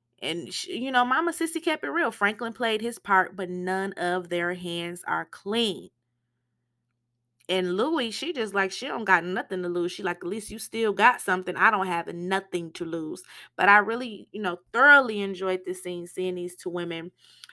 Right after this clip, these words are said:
And let's just say amazing acting from both of 'em. So we see Leon. Um, we see he done got the projects back under control. He got niggas going back to the cookhouse and <laughs> everything,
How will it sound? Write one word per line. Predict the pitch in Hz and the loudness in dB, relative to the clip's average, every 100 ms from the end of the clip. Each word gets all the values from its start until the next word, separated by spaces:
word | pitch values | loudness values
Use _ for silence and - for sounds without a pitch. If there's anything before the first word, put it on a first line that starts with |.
| _ | _
And | 175 185 | -4 -2
let's | 233 - | -2 -4
just | 262 254 | -8 -4
say | 226 202 180 - | 0 0 0 -4
amazing | 175 180 196 190 180 - | -8 -2 0 0 -4 -2
acting | 170 170 - 156 156 | 0 -2 -4 -12 -12
from | 170 160 165 | -8 -6 -4
both | 160 - 107 | -6 -6 -12
of | 113 113 | -12 -10
'em. | 117 107 - _ _ _ _ _ _ _ _ _ - _ 226 | -12 -12 -20 _ _ _ _ _ _ _ _ _ -20 _ -2
So | 208 196 | 4 4
we | 254 | 4
see | 269 294 | 0 -2
Leon. | 262 240 190 170 165 170 185 _ - - - - - - | 0 6 8 8 4 -2 -8 _ -20 -20 -20 -20 -20 4
Um, | 190 185 175 170 190 196 _ _ - | 8 8 8 4 -4 -12 _ _ -4
we | 220 | -2
see | 320 440 | 4 6
he | 415 | 6
done | 440 | 6
got | - | 4
the | - | 2
projects | - 302 302 254 240 - _ _ | 4 6 6 0 -4 -14 _ _
back | - 185 214 | -2 0 2
under | 226 233 | 0 -2
control. | 247 226 - 214 233 240 262 277 - - _ | -6 -8 2 6 6 6 0 -4 -14 -20 _
He | 190 | -6
got | 208 214 | 4 4
niggas | 202 220 214 196 | 2 -6 -6 -6
going | 208 233 220 | -4 -4 0
back | 226 - | -2 -2
to | 254 | -6
the | 233 | -4
cookhouse | - 247 233 240 - | -4 2 4 4 2
and | 196 | 6
<laughs> | |
everything, | 247 - - - - 247 - 226 | 6 8 0 -2 -2 -2 -2 -10